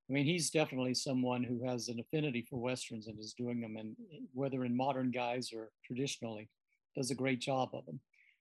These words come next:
And I'm happy to say that I think due to that and, uh, Tom Hanks's, uh, News of the World and a few others that have come out in recent years,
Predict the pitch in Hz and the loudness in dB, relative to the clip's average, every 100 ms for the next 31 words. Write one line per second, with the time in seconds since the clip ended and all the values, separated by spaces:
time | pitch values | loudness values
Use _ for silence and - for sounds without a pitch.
0 | _ - 131 131 131 165 131 127 175 156 | _ -2 2 4 2 0 0 2 2 2
1 | 127 - 139 131 113 110 113 135 135 135 | 0 2 2 2 0 -4 -2 -2 0 0
2 | 143 127 131 131 - 127 120 117 117 110 | 0 2 2 2 0 -2 0 0 0 -2
3 | 147 139 131 127 131 - 120 113 - 120 | 2 2 2 0 -2 -2 -6 -2 -2 -2
4 | 113 113 120 - _ 269 143 147 127 131 | -4 -6 -10 -16 _ -4 0 2 0 -2
5 | 120 127 127 127 117 110 _ _ _ _ | 0 2 2 2 -2 -8 _ _ _ _
6 | 139 - 147 139 139 123 110 117 117 127 | -8 0 4 4 4 2 -2 -6 -4 -2
7 | 120 117 127 113 127 - 156 135 147 120 | 0 0 -2 -2 0 0 -2 0 0 0